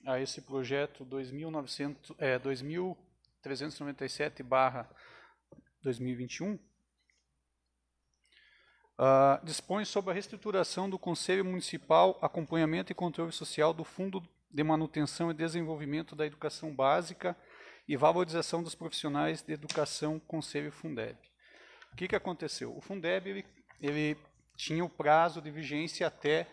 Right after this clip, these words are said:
final de dois mil e vinte, né, de dezembro de dois mil e vinte, e a partir de agora passou-se a criar um novo Fundeb, né?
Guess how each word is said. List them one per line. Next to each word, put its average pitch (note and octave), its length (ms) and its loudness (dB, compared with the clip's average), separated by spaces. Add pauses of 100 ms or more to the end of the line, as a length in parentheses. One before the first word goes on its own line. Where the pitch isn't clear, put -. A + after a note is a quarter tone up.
(160)
final D3 640 -2
de D3 80 -18
dois D3 280 -6
mil D#3 440 -6
e D#3 480 -6 (440)
vinte, E3+ 520 -8
né, C3+ 220 -2
de D#3 120 -10
dezembro C3+ 320 -2
de C#3+ 40 -6
dois C3+ 140 -2
mil D#3 140 -2
e C#3+ 40 -6
vinte, E3 380 -6 (560)
e D#3+ 80 4
a E3+ 40 8
partir G3+ 320 4
de G#3+ 60 4
agora G3 280 2
passou-se G3+ 480 -4
a - 40 -8
criar F#3 380 0
um G3 60 0
novo G#3+ 420 2
Fundeb, C3 480 -4 (260)
né? C#3 220 -2